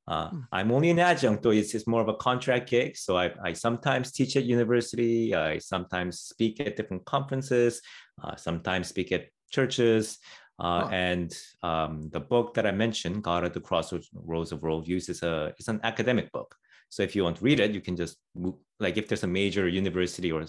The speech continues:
Speaker 1: um, you know, academic library near you, you can probably find it. So,
Speaker 2: Hmm.
Speaker 1: um, instead of, say, ordering on Amazon, although royalty would come to me, so that would be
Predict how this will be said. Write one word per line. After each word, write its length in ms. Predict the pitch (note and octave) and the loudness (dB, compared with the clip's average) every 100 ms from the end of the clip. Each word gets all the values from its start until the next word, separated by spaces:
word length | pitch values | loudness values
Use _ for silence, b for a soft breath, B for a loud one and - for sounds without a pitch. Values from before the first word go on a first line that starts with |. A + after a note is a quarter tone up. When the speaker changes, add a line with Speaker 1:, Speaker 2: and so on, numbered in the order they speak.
| - G2+ | -12 -6
Speaker 1:
um, 300 | E2+ D2+ D#2+ | -4 -4 -8
you 80 | A2 | -10
know, 60 | E2 | -6
academic 460 | F#2 - F2 D2+ D#2+ | -4 -2 -4 -4 -2
library 420 | F#2 F#2+ F#2 F2 | 0 0 0 2
near 240 | F#2+ C#3 | 2 2
you, 340 | D3+ D3+ D3+ C#3+ B B - | 4 4 4 0 B B -4
you 100 | F#3+ | 0
can 260 | A3+ G#3+ - | 0 -2 -8
probably 520 | - B2+ C#3 D#3+ F3 | 0 4 4 4 2
find 320 | E3 E3+ F#3 | 2 4 4
it. 180 | A3+ - - | 4 0 -8
So, 440 | - F#2+ G#2 - B B - | -2 0 0 -4 B B -4
Speaker 2:
Hmm. 100 | F3 | 2
Speaker 1:
um, 360 | F#2 F2+ E2+ - _ - G#2 | 4 2 -2 -12 _ -12 -6
instead 180 | - | 0
of, 80 | G#2 | 0
say, 240 | - G2 - | 2 -2 0
ordering 400 | E2+ D#2+ E2 F2+ | -2 0 -2 0
on 120 | F#2+ | 0
Amazon, 640 | G#2 D3 E3+ G#2 C2+ C#2+ - - | 0 2 2 2 0 -4 -10 -6
although 380 | D2+ D2+ C#2 - | -2 -2 -4 -4
royalty 360 | D#2+ D#2+ C#2+ D2 | -2 -2 -4 -8
would 180 | C#2+ - | -8 -8
come 160 | D2 | -8
to 100 | - | -4
me, 100 | C#3 | -6
so 140 | C#3 G2 | -4 -2
that 100 | F#2+ | -2
would 120 | |
be 80 | - | -2